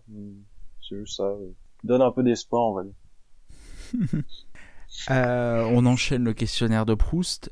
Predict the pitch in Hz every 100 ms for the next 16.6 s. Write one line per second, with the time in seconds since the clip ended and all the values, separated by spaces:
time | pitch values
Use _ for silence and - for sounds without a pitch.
0 | - 117 113 98 104 - - 123 120 127
1 | 110 107 107 - 110 - - 139 - -
2 | - - - - - - - - - 117
3 | 113 113 - 127 117 113 107 110 101 101
4 | 123 - - 104 - - - - - -
5 | - - - - 113 110 120 113 104 135
6 | 113 95 95 107 120 120 104 - 143 -
7 | 120 107 101 123 107 - 101 87 - -
8 | - - - - - - - - - -
9 | 120 117 107 147 139 104 104 107 151 123
10 | 104 98 101 147 - - - 85 90 50
11 | - - - - 90 - - - - -
12 | - 101 113 120 120 107 98 92 - -
13 | - - 127 113 120 - 98 92 98 104
14 | 95 101 101 87 90 95 90 87 92 90
15 | 92 90 - - - - - 98 - 82
16 | - - 82 85 82